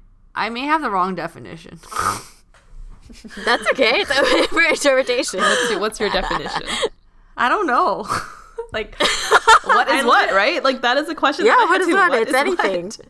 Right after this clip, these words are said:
Speaker 1: You know what's r-, so dumb? I literally, like, Google, like, who, what, where, and what, who, what, when, where, why yesterday, and I just got, like, story examples. I'm like, I don't know if I, what was the one I struggle with the most? And I'll share my answer. This may be the wrong definition.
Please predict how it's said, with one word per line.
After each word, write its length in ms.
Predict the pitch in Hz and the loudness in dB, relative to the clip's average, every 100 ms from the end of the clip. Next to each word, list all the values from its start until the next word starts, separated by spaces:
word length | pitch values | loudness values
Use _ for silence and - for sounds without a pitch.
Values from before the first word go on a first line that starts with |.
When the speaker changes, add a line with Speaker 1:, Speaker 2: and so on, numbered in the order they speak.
| - - | -12 -2
Speaker 1:
You 80 | |
know 80 | 320 | 2
what's 160 | 453 381 | 2 0
r-, 300 | 208 - - | -8 -16 -18
so 240 | - 254 | 0 0
dumb? 320 | 233 196 208 - | 2 0 -2 -2
I 140 | 226 | -2
literally, 300 | 247 294 339 | 0 0 -2
like, 200 | 269 220 | -2 -4
Google, 300 | 190 196 208 | -2 -4 -2
like, 180 | 190 170 | -4 -8
who, 240 | 170 202 | -8 -4
what, 200 | 190 185 | -2 -2
where, 180 | 170 175 | -2 -4
and 160 | 175 - | -6 -8
what, 200 | 160 - _ - | -12 -14 _ -16
who, 280 | 247 262 277 | -10 -8 -4
what, 300 | 208 190 185 | -2 -2 -6
when, 280 | 180 180 | -8 -6
where, 140 | 180 175 | -6 -6
why 360 | 160 160 165 | -4 -2 -2
yesterday, 480 | 170 180 190 220 220 | -4 -6 -8 -8 -6
and 80 | 208 | -6
I 80 | 175 | -8
just 100 | 185 | -8
got, 60 | 185 | -10
like, 100 | 180 | -10
story 360 | - 156 170 | -14 -12 -8
examples. 460 | 180 185 202 208 202 | -8 -8 -10 -8 -8
I'm 100 | 185 | -8
like, 240 | 175 170 - - | -10 -12 -12 -2
I 100 | 247 | 0
don't 100 | 403 | 0
know 120 | 415 | -4
if 100 | - | -4
I, 340 | 254 196 180 - - _ - - | -2 -2 -4 -14 -20 _ -20 -18
what 320 | 196 226 339 | -4 0 0
was 160 | 330 330 | -2 -4
the 80 | 277 | 0
one 240 | 208 202 | 0 0
I 140 | 202 | -2
struggle 420 | 233 - 226 220 196 | -2 -2 0 0 -2
with 200 | 180 190 185 | -4 -8 -10
the 180 | 190 | -8
most? 540 | 185 160 - 165 - - | -6 -8 -12 -20 -20 -18
And 380 | 196 185 175 175 - | -10 -8 -8 -12 -2
I'll 200 | 208 226 | -2 -2
share 240 | 233 262 | -4 -4
my 100 | 277 | -4
answer. 720 | 262 196 190 190 208 208 220 - _ _ _ - _ _ - - | -4 -6 -6 -8 -10 -10 -14 -20 _ _ _ -20 _ _ -20 -18
This 160 | 220 | -14
may 80 | 233 | -10
be 100 | 233 | -6
the 120 | 220 | -2
wrong 220 | 190 190 | 0 -2
definition. 880 | 190 185 190 170 170 175 175 175 175 | -2 -6 -8 -8 -8 -10 -14 -14 -18